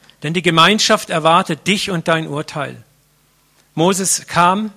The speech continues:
und er nahm einen durchlöcherten Sack, füllte ihn mit Sand, nahm ihn auf die Schulter. Die Brüder gingen ihm entgegen und sagten zu ihm: „Was bedeutet das, Vater?“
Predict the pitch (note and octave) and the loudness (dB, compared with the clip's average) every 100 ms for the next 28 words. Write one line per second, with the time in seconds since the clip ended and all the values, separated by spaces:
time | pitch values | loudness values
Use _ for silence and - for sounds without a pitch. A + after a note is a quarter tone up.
0 | _ _ _ _ _ _ _ _ _ _ | _ _ _ _ _ _ _ _ _ _
1 | _ _ D3+ E3 E3 F3+ G3 F3+ E3 - | _ _ -6 -2 2 2 2 -2 -4 -4
2 | E3 D3+ F3+ D#3+ B2 C#3+ - - - F3 | -6 -6 -6 -8 -4 -4 -4 -8 -4 -4
3 | E3+ D#3+ D#3 - D#3 D#3+ F#3+ - - _ | -4 -6 -6 -4 -2 -2 -4 -8 -18 _
4 | _ - C#3+ D3+ D#3+ D#3+ - D#3 - C#3+ | _ -8 -2 0 -2 -4 -8 -8 -6 -4
5 | C#3 C#3 B2 - _ _ _ _ _ _ | -6 -8 -14 -18 _ _ _ _ _ _
6 | - D3+ F#3 G3+ F3+ F#3 E3+ D#3+ D3+ D#3+ | -8 0 2 2 0 -2 -2 -4 -4 -4
7 | F3+ D#3+ - D#3+ D#3+ D#3 - D#3+ D3 D#3 | -4 -8 -4 -2 -2 -6 -10 -6 -2 -2
8 | - D#3 E3 F#3+ G3+ E3+ D3 - D3 C3+ | -4 0 2 2 -2 -6 -6 -8 -8 -8
9 | C#3 | -14